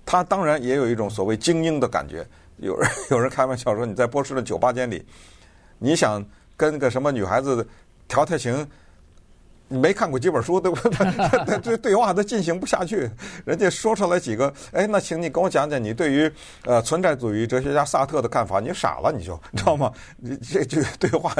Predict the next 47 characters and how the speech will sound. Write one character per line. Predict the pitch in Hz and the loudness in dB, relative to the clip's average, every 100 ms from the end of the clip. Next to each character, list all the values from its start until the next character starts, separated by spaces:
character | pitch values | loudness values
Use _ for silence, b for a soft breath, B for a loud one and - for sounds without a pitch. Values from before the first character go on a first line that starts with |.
| 127 | 0
进 | 147 120 | 0 -2
行 | 131 | -2
不 | 147 | 0
下 | 139 | 0
去 | 117 117 | 0 -6
了。 | - B B | -8 B B
啊， | - 113 | 0 2
他 | 127 | 2
的 | 123 | 0
博 | 117 117 | 0 0
物 | 139 | 0
馆 | 104 82 92 | 0 0 2
啊， | 110 | 0
他 | 113 | 0
的 | 120 120 | 0 2
历 | 139 | 0
史 | 117 80 | -2 0
啊 | 85 | 0
等 | 117 | 2
等 | 120 | 0
哈， | - 90 - B B - | 0 -4 -6 B B -4
就 | 143 | -2
是 | 113 113 | 2 2
有 | 101 95 98 - - - | 4 4 2 -2 -12 -14
整 | - 101 107 | -4 -2 0
个 | 180 | 0
的 | 123 - | 0 -4
一 | 143 123 | -6 -4
种 | 101 87 90 92 B B | -4 -6 -8 -12 B B
浓 | 120 131 196 | 0 2 2
郁 | 240 160 | 0 -2
的， | 98 82 - - | 0 -4 -4 -16
啊， | - 110 | -10 -6
空 | - 165 | -2 -2
气 | 170 131 | 0 0
中 | 123 123 | 0 0
飘 | - 143 | 2 2
着 | 113 101 | 0 -4
这 | 104 | -6
种 | 85 | -8
学 | 87 104 | -6 -4
术 | 113 110 | -2 -2
的 | 82 | -2
这 | - 87 | -4 -4
种 | 92 | -2
感 | - 65 | -2 -2
觉。 | 67 | -8